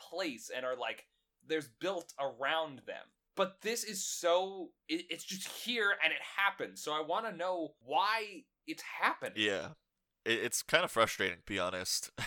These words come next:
Speaker 2: <laughs> Like,
Speaker 1: Yeah.
Speaker 2: I'm sure there was a reason for it. Like, it's some, it's gotta be some kind of artistic statement of some kind. I don't know. Like,
Speaker 1: Yeah.
Speaker 2: maybe, like, like, it'll all come to an end someday. Like,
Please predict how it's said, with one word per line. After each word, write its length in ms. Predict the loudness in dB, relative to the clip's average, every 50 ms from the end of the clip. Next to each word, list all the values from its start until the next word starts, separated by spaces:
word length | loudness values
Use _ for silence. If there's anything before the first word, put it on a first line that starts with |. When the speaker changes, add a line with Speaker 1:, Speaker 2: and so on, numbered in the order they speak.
| -4 0 0
Speaker 2:
<laughs> 240 | 0 0 0 2 2 2 2 2 -6 -14 -16 -16 -14 -16 -18 -20 -20 -8 0
Like, 460 | 2 4 4 4 2 0 -4 -10 -20 _ _ _ _ _ _ _ _
Speaker 1:
Yeah. 300 | -2 0 2 4 4 2 0 -2 -2 2
Speaker 2:
I'm 160 | 2 2 4
sure 320 | 2 -2 2 4 4 4 6
there 140 | 6 4
was 120 | 4 2 -2
a 40 | -2
reason 240 | -4 -4 -4 -6 -10
for 240 | -6 -2 0 0 2
it. 80 | 2
Like, 180 | 0 -2 -2 -2
it's 180 | -6 -4 0 0
some, 760 | 2 2 0 -2 -2 -2 0 2 4 4 4 2 2 -2 -6 -6
it's 140 | -4 -4 -2
gotta 260 | 2 4 4 4 4
be 100 | 4 2
some 200 | 2 2 2 0 -2
kind 180 | -4 -4 -4 -4
of 60 | -2
artistic 680 | -2 -2 -4 -2 -4 -4 -4 -4 -4 -6 -8 -8 -14 -18 -20 _ _ _ _ _ _ _
statement 520 | -6 -4 0 2 2 0 0 -4 -4 -4 -4 _ _ _ _ -12
of 180 | -12 -10 -6 -4
some 300 | -2 -2 -2 -4 -6 -10 -6
kind. 360 | -4 -2 -2 -2 -4 -4 -2 0
I 80 | 0 0
don't 160 | 0 0 -2
know. 380 | -2 -4 -2 -2 -4 -4 -8 -10 _ _ _
Like, 220 | 0 0 0 2 2
Speaker 1:
Yeah. 140 | 4 4 4
Speaker 2:
maybe, 280 | 4 2 -2 -2 -2 2
like, 220 | 2 2 0 2
like, 220 | 2 2 2 2 0
it'll 220 | 0 0 2 2 4
all 140 | 4 2
come 220 | 2 0 -4 -6 -6 -8
to 220 | -6 -4 -2 -2
an 80 | -2 -2
end 200 | -4 -4 -4 -2
someday. 600 | -4 -4 -2 -2 -2 -2 -2 -2 -4 -4 -6 -6
Like, 240 | -6 -8 -8 -8